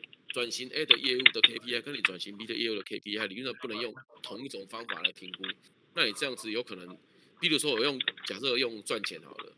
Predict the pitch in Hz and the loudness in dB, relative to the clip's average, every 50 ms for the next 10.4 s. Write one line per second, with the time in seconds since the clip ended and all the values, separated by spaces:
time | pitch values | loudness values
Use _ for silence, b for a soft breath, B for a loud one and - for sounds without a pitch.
0 | _ _ - 175 151 117 120 156 160 139 - 160 135 113 107 92 101 107 107 107 | _ _ -2 -2 0 0 0 -2 -2 -2 0 -2 -2 -2 -4 -8 -8 -8 -8 -6
1 | 95 - 127 131 - 156 156 147 156 - - - - 95 - - 135 131 123 - | -4 -2 0 0 0 6 12 12 12 12 12 12 8 4 -10 -4 -4 -2 -2 -4
2 | - 107 - - - 139 - 143 147 147 - - - 110 104 101 95 - - - | -6 -10 -12 -12 -10 -8 -4 -4 -4 -4 -6 -6 -4 -4 -2 -2 -4 -6 -8 -4
3 | - - 160 120 104 90 87 92 - 117 127 123 123 123 - - 117 107 - - | -2 0 0 0 0 -2 0 0 0 0 0 -2 -2 -2 -2 -4 -4 -4 -4 -4
4 | 117 110 90 80 - _ - - - - - - - - - 113 - 156 165 135 | -6 -6 -8 -8 -10 _ -16 -16 -14 -16 -16 -16 -10 -4 -2 0 2 2 4 4
5 | 139 147 139 - 143 127 123 135 120 110 98 - 90 90 98 - 131 123 107 90 | 4 4 4 2 0 0 0 -2 2 4 4 4 4 2 -2 -2 -2 -2 -2 -2
6 | - - - - - - - - - _ - - - - - - 113 107 95 - | 2 6 6 4 4 2 -6 -16 -14 _ -10 -6 -2 -2 2 4 4 4 4 2
7 | - 110 110 120 117 131 143 123 117 120 135 131 131 127 123 127 139 - 101 92 | -4 -6 -8 -10 -10 -6 -4 -4 -2 0 2 2 2 2 0 -4 -8 -8 -8 -6
8 | 120 131 - 123 123 139 - - 92 87 - - - - - - _ _ _ _ | -6 -6 -2 -2 0 0 -2 -4 -6 -8 -12 -16 -16 -18 -20 -20 _ _ _ _
9 | _ - 127 131 131 127 131 131 123 120 120 110 104 - - 95 107 113 110 120 | _ -4 -4 -4 0 2 4 4 4 4 2 0 -2 -6 -6 -4 -4 -6 -4 -6
10 | 139 139 143 135 110 98 92 | -6 -6 -4 -4 -6 -6 -8